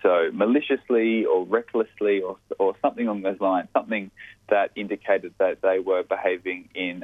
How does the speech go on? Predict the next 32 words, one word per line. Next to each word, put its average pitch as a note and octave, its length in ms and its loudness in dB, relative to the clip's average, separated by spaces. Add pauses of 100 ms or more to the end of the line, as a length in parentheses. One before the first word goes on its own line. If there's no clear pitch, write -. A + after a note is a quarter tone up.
a, F2+ 400 2
uh, E2+ 520 0
uh, E2+ 120 2 (260)
intentionally G#2+ 640 0
irresponsible G2+ 640 0
or F2+ 140 0
reckless F#2+ 420 -2
manner, F2+ 440 -4 (380)
um, G2 340 0
they G#2+ 320 2 (100)
can, F#2 460 -6 (140)
uh, F#2 460 0 (280)
um, F2+ 500 0 (520)
make C3 320 2
that - 260 0
claim F#2 420 -2 (220)
through G#2+ 120 2
the G2+ 80 2
public - 320 -2
health C3 240 2
system. C3+ 440 -4 (440)
There G#2 220 4
is F#2+ 140 -2
a F#2+ 40 0
very G2 280 2
learned F#2+ 440 -2
panel, G#2+ 540 -4
uh, F2+ 420 2
of F#2 220 2
public - 300 -2
health G2 260 0
experts - 460 -2